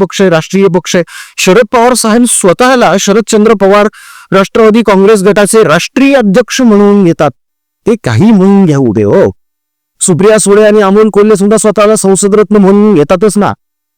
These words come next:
चेन्नईच्या प्राईम पॉइंट फाउंडेशन नावाच्या एका एनजीओ कडून यांनी विकत घेतलेले पुरस्कार आहेत हे. अर्थात शरद पवार साहेब यांनी, अ, राष्ट्रीय अध्यक्ष हे काही विकत घेतलेलं नाहीये, पण त्यांनी ते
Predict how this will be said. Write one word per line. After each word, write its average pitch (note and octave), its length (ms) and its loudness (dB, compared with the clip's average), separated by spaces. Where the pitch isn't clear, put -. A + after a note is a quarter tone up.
चेन्नईच्या G3 600 2
प्राईम F3+ 340 -2
पॉइंट G#3+ 400 0
फाउंडेशन F#3+ 500 0
नावाच्या F#3+ 380 0
एका G3 140 0
एनजीओ F3+ 440 2
कडून G3 280 2
यांनी G3 240 2
विकत G3 200 0
घेतलेले F#3 420 0
पुरस्कार G#3 480 -2
आहेत F3+ 160 0
हे. F3 120 0
अर्थात D3+ 400 -4
शरद A#3 360 -2
पवार G#3 220 0
साहेब G#3 260 -2
यांनी, G#3 420 2
अ, C3+ 220 0
राष्ट्रीय F#3+ 380 0
अध्यक्ष G3+ 440 -2
हे D3 80 2
काही G#3 160 2
विकत G#3 180 2
घेतलेलं A3+ 440 0
नाहीये, G3+ 280 0
पण G#3+ 120 0
त्यांनी G#3+ 280 2
ते G#3+ 100 0